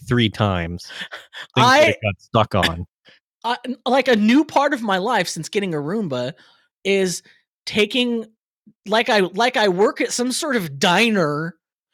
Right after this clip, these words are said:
Speaker 2: taking
Speaker 1: Right.
Speaker 2: the chairs from the <laughs> dining room table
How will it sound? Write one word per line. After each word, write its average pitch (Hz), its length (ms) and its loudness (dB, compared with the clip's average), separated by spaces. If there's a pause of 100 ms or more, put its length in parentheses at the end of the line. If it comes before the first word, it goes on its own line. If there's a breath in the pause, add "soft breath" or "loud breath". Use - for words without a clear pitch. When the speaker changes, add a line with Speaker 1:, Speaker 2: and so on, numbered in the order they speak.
(260)
Speaker 2:
taking 269 440 -2
Speaker 1:
Right. 214 80 -2
Speaker 2:
the 180 80 -4
chairs 180 720 2
from 180 180 -4
the 196 80 0
<laughs> - 140 -8
dining 233 260 -2
room 220 240 -8
table - 680 -6